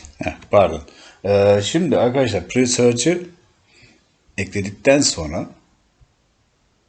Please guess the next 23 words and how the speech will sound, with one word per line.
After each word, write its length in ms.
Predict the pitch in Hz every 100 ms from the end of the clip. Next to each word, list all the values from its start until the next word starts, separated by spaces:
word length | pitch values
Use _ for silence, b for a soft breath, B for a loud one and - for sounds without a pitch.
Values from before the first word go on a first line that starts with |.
| _ _ - -
yani 120 | 87
Google'a 320 | 131 123 101
gidiyorsunuz, 800 | 85 90 90 - 92 123 123 -
pre-search 800 | 104 101 98 101 104 98 - - - _ _ _ -
veriyorsunuz. 640 | 82 73 - 90 127 127
Bunu 200 | 117 135
indiriyorsunuz. 760 | 104 101 92 80 - 69 71 -
İndirdikten 640 | 90 92 92 87 - 123 123
sonra 220 | 101 104 - -
karşınıza 640 | 90 87 - 85 85 113
üye 220 | 90 87
olduktan 520 | 87 82 - 104 131
sonra 360 | 131 85 90 131 B B B B B _
karşınıza 600 | - 85 87 98 95 117
böyle 200 | 113 110
bir 60 | 104
şey 200 | - 101
çıkıyor. 400 | - - 67 64
Bunu 320 | 90 151 247 - - _ _ B B B B B _
arkadaşlar 540 | 95 101 123 113 85 80
mesela 360 | 87 87 85
burada 360 | 113 123 107 123 -
Firefox, 800 | - 107 123 98 - 101 120 -